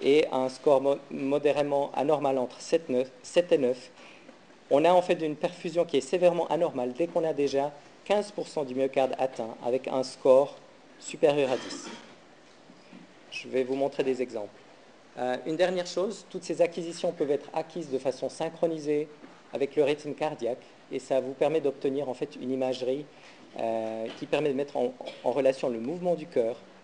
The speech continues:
avec l'image. On va voir ça aussi. Par exemple, ici, je vous montre le résultat d'un examen, euh, d'un patient qui a un examen au stress, qu'on l'on voit ici sur la ligne supérieure, comparé avec l'examen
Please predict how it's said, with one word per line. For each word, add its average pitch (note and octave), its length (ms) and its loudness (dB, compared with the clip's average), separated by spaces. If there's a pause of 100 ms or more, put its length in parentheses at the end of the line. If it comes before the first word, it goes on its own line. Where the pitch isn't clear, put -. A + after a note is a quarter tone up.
avec C#3+ 260 0
l'image. G#2+ 340 -8 (440)
On A#2+ 60 -6
va A#2+ 120 2
voir C3 220 2
ça B2 200 0
aussi. A#2 280 -6 (440)
Par D#3 80 -2
exemple, F3 280 0
ici, F#3 180 -8
je F3 100 0
vous D3 140 2
montre E3+ 300 2
le C3+ 80 4
résultat D3+ 420 2
d'un C#3 160 2
examen, C3 480 0 (640)
euh, A#2 540 0
d'un C#3+ 180 2
patient E3 480 0
qui C#3+ 280 -2
a C3 220 4
un C3+ 100 -2
examen C#3+ 300 0
au C3+ 120 2
stress, - 480 -2 (120)
qu'on B2+ 120 -2
l'on B2 100 2
voit B2 160 4
ici C#3+ 320 -6
sur B2+ 300 -6
la A#2 400 -2
ligne C#3+ 180 -4
supérieure, B2+ 600 -4 (420)
comparé E3 580 2
avec C3+ 320 2
l'examen C3+ 540 0